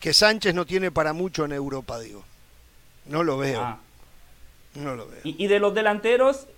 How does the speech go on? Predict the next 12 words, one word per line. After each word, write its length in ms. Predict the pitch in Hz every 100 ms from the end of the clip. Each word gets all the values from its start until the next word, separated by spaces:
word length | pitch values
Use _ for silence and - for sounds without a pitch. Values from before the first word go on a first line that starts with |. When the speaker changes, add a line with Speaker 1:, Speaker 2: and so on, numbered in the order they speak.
| -
Speaker 2:
Orbelín 480 | 196 196 202 254 254
Pineda 500 | 247 240 247 262 277 - - - -
y 80 | 196
el 100 | 185
Chucky 240 | 226 214
Lozano. 480 | 180 170 175 135 135 - -
Y 60 | 233
después 320 | 240 294 294
hay 100 | 269
otra 220 | 269 269
gran 220 | 226 233
diferencia. 600 | 233 226 240 220 - 156